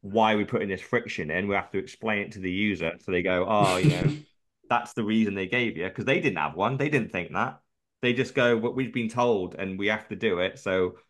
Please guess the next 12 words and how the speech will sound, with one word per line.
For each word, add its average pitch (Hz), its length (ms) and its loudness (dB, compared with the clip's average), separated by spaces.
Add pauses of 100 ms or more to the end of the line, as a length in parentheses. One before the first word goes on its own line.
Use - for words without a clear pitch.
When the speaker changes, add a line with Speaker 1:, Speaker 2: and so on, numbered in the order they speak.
(540)
Speaker 1:
we've 107 160 -2
got - 160 2
to - 60 -4
pass 113 280 2
on 117 120 2
a 101 60 0
big 113 260 0
reason 110 380 0
to 82 80 -8
go, 90 140 2
'Really 110 420 4
sorry, 104 760 0